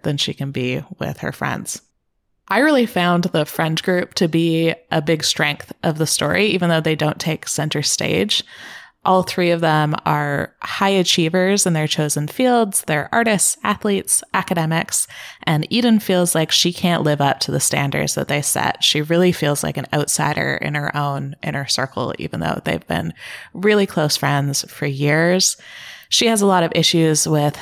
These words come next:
self-worth and possibly has depression. And as things at Abigail House get more dangerous, she has to decide how much she values her own life.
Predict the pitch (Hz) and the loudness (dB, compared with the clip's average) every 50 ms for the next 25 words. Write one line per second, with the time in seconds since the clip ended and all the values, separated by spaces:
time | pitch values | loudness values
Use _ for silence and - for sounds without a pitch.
0 | - - - - - - 147 139 - - - 175 240 262 269 269 - - - - | -18 -16 -6 -4 -2 0 0 0 -2 -2 0 2 2 4 2 2 0 -4 -12 -14
1 | - - - - - - 160 156 151 147 143 143 143 - - _ _ - - 226 | -14 -14 -18 -10 -2 0 0 2 2 0 0 -2 -2 -6 -10 _ _ -4 -2 -2
2 | - - 226 220 208 202 190 190 170 - - 160 - - - 240 - - 262 254 | -2 -2 -2 0 0 2 2 2 0 0 -4 -6 -6 -4 -4 -4 -2 -2 -2 -2
3 | 254 247 240 247 - - - - - - - - - - - - - _ - - | 0 0 -2 -4 -6 -14 -18 -18 -18 -16 -16 -16 -18 -18 -20 -20 -20 _ -2 -2
4 | 170 160 - - 202 214 214 208 - - - 196 196 190 185 180 - - - 180 | 0 0 0 0 2 2 2 2 0 0 2 2 2 4 2 2 0 0 0 0
5 | 160 - - - 160 160 170 165 - 165 156 147 147 151 151 143 143 147 147 - | -2 0 0 0 0 2 2 2 2 2 2 2 2 2 2 2 2 2 0 -2
6 | - - _ - - 175 170 - 175 170 165 156 151 151 147 147 147 147 143 139 | -6 -6 _ -2 0 0 0 2 2 2 2 2 2 2 2 2 2 2 0 0
7 | 143 147 147 147 147 - - - - - - - 165 156 165 165 160 - - 156 | 0 2 0 0 0 0 -2 0 0 0 2 2 2 0 0 -2 -2 -2 -4 0
8 | 156 151 - - 147 143 143 143 139 135 143 - _ _ - - - - 165 160 | 0 0 0 2 2 0 0 0 -2 -2 -4 -10 _ _ -14 -8 -2 -2 0 2
9 | 156 143 143 - - - - 156 147 143 143 - 139 139 143 147 143 143 143 - | 2 0 0 2 2 2 2 2 0 -2 -2 0 0 0 2 2 0 0 -2 -2
10 | - - - - - 143 143 143 135 135 139 139 - - - - - | -2 -2 -4 -2 -2 -2 -2 -2 -2 -2 0 0 0 -2 -4 -8 -18